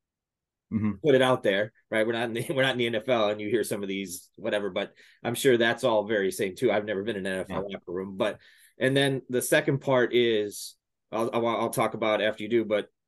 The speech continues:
Speaker 2: now using those and figuring out which ones you're gonna use any given week.
Speaker 1: Yeah, yeah. Um, so, you know, on how we, how we build our, you know, our, our play sheets, it's,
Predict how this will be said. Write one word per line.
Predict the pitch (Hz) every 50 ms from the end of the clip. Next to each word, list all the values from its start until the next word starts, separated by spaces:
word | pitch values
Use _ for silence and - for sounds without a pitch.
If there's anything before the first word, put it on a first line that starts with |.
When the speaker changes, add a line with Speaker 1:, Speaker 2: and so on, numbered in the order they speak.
| _ _ _ _ _ _ _ _ _ _ _ _ _ -
Speaker 2:
now | - 127 131 120 117
using | 117 120 120 131 151 156 151 135 127 123 117 113 110
those | 113 110 107 104 107 98
and | 104 104 101 -
figuring | 147 127 123 120 107
out | 101 95 95
which | 110 107 - -
ones | 113 104 101 107
you're | 107 98
gonna | 104 95
use | 95 101 98 95 92 95
any | 98 98 95 87
given | 90 92 82 90 82
week. | 82 78 - _ _ - _ _ _ _ _ _ -
Speaker 1:
Yeah, | 117 110 107 101 - - - -
yeah. | 85 95 95 95 85 - _ _ _ _ _ _ _ _ -
Um, | - 113 113 107 104 98 82 80 - _ _ _ _ _ -
so, | 117 - 147 143 139
you | 143 151
know, | 147 127 107
on | 127 131 127 127
how | 117 131 147 180 214
we, | 220 202 139 - -
how | - 104 120 131 160
we | 165 156
build | 117 92 113 123 131 139 127
our, | 104 98 98 98 98 95 92 85 - - _ _ _ _ -
you | 110 107
know, | 101 92 90
our, | 87 82 - _ - - - _ _ -
our | 87 92
play | 85 - - 110 113 127
sheets, | 123 - - 95 85 82 80 - -
it's, | 92 85 - - -